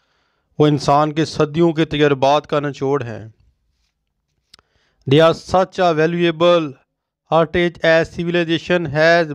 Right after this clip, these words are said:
bestowed upon man, वो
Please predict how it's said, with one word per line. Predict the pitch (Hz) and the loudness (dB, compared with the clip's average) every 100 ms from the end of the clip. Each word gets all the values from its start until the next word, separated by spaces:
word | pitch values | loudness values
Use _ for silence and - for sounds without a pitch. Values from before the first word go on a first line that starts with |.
| 135 | -2
bestowed | 151 170 - - _ _ _ _ _ _ _ _ _ _ _ _ 160 175 - | 0 0 -2 -14 _ _ _ _ _ _ _ _ _ _ _ _ 0 0 -2
upon | 160 165 165 175 165 | -2 2 2 2 0
man, | 151 170 185 180 139 117 117 _ _ _ _ _ _ _ _ _ _ _ _ _ _ _ _ _ _ _ _ | 0 2 2 0 -4 -12 -20 _ _ _ _ _ _ _ _ _ _ _ _ _ _ _ _ _ _ _ _
वो | 147 147 | 0 2